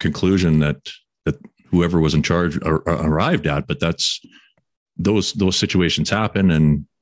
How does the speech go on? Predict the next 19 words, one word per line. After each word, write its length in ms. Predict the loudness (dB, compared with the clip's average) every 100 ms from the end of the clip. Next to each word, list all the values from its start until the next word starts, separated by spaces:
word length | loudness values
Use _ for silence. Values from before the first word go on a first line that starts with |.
| -6
often 340 | -6 0 0
it's, 280 | 0 -2 -2
uh, 300 | 0 0 -2 -6 _ _ _ _ -6
you 100 | 0
know, 280 | 2 2 0 -2
uh, 100 | -2
the 160 | 0 2
decision 420 | 0 0 -2 -2
to 60 | -4
put 220 | -6 0
somebody 260 | 0 2 0
back 300 | 0 -2 -4
at 100 | -2
work 240 | -2 -4
too 160 | -2 -2
soon, 560 | 0 0 2 4 4
who 240 | 4 2 0 -4 -20 -6
maybe, 340 | -2 -2 -4 -6
or 320 | -2 -2 -4